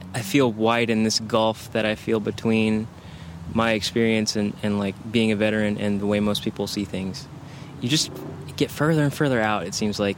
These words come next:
and that process of bringing you back in and reintegrating is very difficult because you've just seen things people can't fucking imagine, you know? Or, like, you can, but it's not, like,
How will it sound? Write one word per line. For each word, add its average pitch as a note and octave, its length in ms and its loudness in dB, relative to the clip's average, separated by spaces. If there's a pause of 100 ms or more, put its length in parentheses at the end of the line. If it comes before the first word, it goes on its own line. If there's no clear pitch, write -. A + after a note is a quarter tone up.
and A2+ 160 4
that A2+ 160 2
process A#2+ 500 2
of G#2 180 -2
bringing A2+ 300 2
you A2 140 2
back G#2 320 0
in A2 100 2
and G2+ 140 0
reintegrating G#2 680 0
is G2 160 -8 (460)
very G#2+ 300 2
difficult G#2+ 440 -2
because A2 300 0
you've G#2 100 -2
just B2+ 200 -2
seen C#3+ 240 2
things C3 400 0 (1120)
people D3+ 240 2
can't C#3+ 320 0
fucking D3 260 0
imagine, C#3 420 2
you G#2+ 80 -2
know? A2+ 120 0
Or, C3+ 80 4
like, C3+ 160 2
you C3 80 4
can, A2+ 440 2
but G#2+ 140 4
it's G#2 160 -2
not, A#2+ 300 2
like, A2 300 0